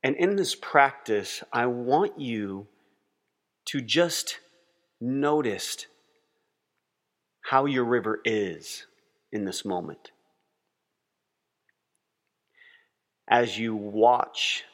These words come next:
your river without any sort of judgment or needing it to be a certain way, I want you to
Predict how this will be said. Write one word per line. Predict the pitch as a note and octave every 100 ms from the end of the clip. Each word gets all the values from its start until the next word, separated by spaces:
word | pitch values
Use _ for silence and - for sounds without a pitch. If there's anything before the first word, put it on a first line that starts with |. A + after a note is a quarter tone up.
| _
your | G#2+ G#2+
river | G#2 A#2 G#2+ G#2+
without | G#2 G#2+ A2 -
any | G#3 B3 A#3
sort | - F3 C3+
of | A2 -
judgment | B2+ B2 A#2 F#2+ - - - _ _ _ _ _ _ _ _ _ _ _ _ _
or | B2+
needing | C3 C#3 C#3 C3
it | B2+ -
to | A2+
be | G2 A2+ G#2+
a | G#2
certain | - - A#2+ - G2 F#2
way, | G2 F#2+ E2+ - - - _ _ _ _ _ _ _ _ _ _ _ _ _ _ _ _ _ _ _ -
I | A#2+
want | A#2+ B2 A#2+ B2
you | A2+ G#2+
to | - A2+ G2+ F#2+